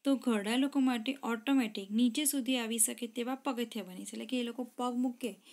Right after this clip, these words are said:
એવું તરત જ પગથિયાં નીચે આવી જાય અને તેઓ આરામથી સીધા ઉપર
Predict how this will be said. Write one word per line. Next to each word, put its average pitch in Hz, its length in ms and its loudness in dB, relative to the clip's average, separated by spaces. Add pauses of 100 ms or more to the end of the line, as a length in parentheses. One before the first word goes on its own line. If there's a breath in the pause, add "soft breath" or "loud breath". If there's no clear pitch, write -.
(140)
એવું 254 200 -4
તરત 233 240 -8
જ 247 120 -8
પગથિયાં 208 440 0
નીચે 285 280 4
આવી 240 240 0
જાય 233 160 -4
અને 220 140 -4
તેઓ 240 200 -4
આરામથી 214 460 -8
સીધા 226 380 -8
ઉપર 240 340 -6